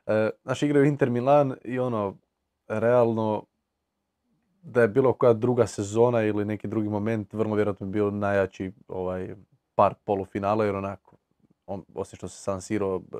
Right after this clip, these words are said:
ruši, e, što već ne ide, novi stadion, renovacija, šta već,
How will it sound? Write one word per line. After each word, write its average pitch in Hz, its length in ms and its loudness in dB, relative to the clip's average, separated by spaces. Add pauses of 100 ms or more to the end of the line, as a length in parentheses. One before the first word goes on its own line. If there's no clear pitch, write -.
(280)
ruši, 107 640 -4 (680)
e, 92 140 -8
što - 180 -12
već 92 260 -8
ne 92 160 -10
ide, 92 280 -10
novi 95 220 -8
stadion, 101 420 0
renovacija, 95 500 -4
šta - 160 -2
već, 131 240 0